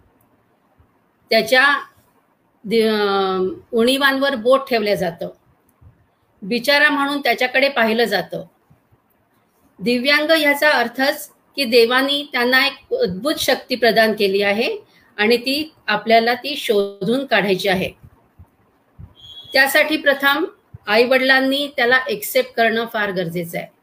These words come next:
जर आईवडिलांनीच जर ॲक्सेप्ट केलं नाही तर कोणीच त्याला ॲक्सेप्ट करू शकत नाही. तुम्ही जर त्याला, त्याच्याकडे दुर्लक्ष केलं, हा असाच आहे, हा तसाच आहे, तर लोकसुद्धा त्याच्याकडे दुर्लक्षच करतात,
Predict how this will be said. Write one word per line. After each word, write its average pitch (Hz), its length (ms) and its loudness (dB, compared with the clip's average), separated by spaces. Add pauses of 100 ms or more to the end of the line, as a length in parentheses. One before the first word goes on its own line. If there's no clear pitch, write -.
(880)
जर 254 120 4
आईवडिलांनीच 277 920 0
जर 302 140 2
ॲक्सेप्ट 240 440 -2
केलं 220 280 -2
नाही 220 420 -4
तर 269 60 -4
कोणीच 233 600 -6 (460)
त्याला 220 340 2
ॲक्सेप्ट 220 420 -4
करू 202 160 0
शकत 190 400 -6
नाही. 170 200 -4 (540)
तुम्ही 254 280 2
जर 302 180 2
त्याला, 285 560 4 (760)
त्याच्याकडे 269 400 2
दुर्लक्ष 247 440 0
केलं, 226 460 -2
हा 214 240 2
असाच 226 360 -2
आहे, 226 80 2
हा 220 140 -2 (100)
तसाच 208 380 -4
आहे, 170 120 -4 (280)
तर 233 60 0
लोकसुद्धा 233 640 0
त्याच्याकडे 220 840 -2
दुर्लक्षच 185 680 -4
करतात, - 380 -12